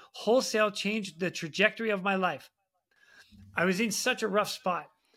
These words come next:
that I was willing to put my eighteen-year career in a jeopardized position. I walked into medical that morning, ready to metaphorically hand over my wings for good.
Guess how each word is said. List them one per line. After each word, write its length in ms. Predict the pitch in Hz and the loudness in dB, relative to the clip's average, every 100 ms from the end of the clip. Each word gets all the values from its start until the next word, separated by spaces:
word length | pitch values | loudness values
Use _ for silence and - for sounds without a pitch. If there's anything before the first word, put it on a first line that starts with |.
| _ _ - | _ _ 0
that 100 | 185 | 4
I 120 | 185 | 4
was 180 | 185 143 | 2 0
willing 300 | 165 214 233 | 0 2 0
to 60 | 202 | -2
put 180 | 202 | -4
my 160 | 185 175 202 | -4 -6 -4
eighteen-year 640 | 220 - 226 202 196 196 | -4 -4 -6 -2 0 -2
career 440 | 196 175 196 233 - | -4 -4 -2 -2 -4
in 80 | 170 | -8
a 100 | 156 | -8
jeopardized 720 | 131 147 202 208 196 196 - | -6 0 0 0 0 0 -2
position. 460 | 175 160 175 143 127 _ _ _ _ _ - | -6 -6 -6 -10 -18 _ _ _ _ _ -14
I 60 | |
walked 300 | 143 165 180 | -4 -2 -2
into 160 | 196 190 | -2 0
medical 400 | 190 196 190 196 | 0 0 0 0
that 220 | 190 185 | 0 0
morning, 400 | 185 202 226 208 - _ | -2 -2 -2 -4 -10 _
ready 280 | - 196 254 | 0 2 2
to 120 | 190 170 | 0 -2
metaphorically 760 | 175 220 262 226 220 190 196 | 0 2 2 0 -2 -2 -4
hand 280 | 165 202 208 | -4 -2 0
over 180 | 202 202 | 0 0
my 160 | 180 | 0
wings 340 | 170 190 190 - | 0 0 -2 -4
for 140 | 175 | -8
good. 420 | 135 131 170 131 | -6 0 0 0